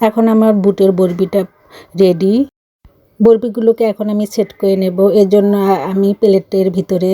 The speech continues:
দিয়ে দিচ্ছি ছোলার ডালগুলোকে, দিয়ে সুন্দর মতো ট্যাপ করে নেব, যাতে সুন্দর একটা শেপ চলে আসে।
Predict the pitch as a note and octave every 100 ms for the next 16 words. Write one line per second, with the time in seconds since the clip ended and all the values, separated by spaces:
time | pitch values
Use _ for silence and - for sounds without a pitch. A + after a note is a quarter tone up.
0 | G3 F#3 F#3 F3 F3+ - F#3+ G3 F#3 F3+
1 | F3+ F3 E3+ F3+ F3+ - F#3+ A#3 - -
2 | - G3 G#3 - A#3 G#3 G3+ G3+ F#3+ G3
3 | G3+ F#3+ _ G3 F#3+ F#3 F3 F3+ F#3+ F#3+
4 | F#3 G3+ G3 A3 G3 G3 F#3+ - F#3 -
5 | G3 - - F#3 F3+ E3+ -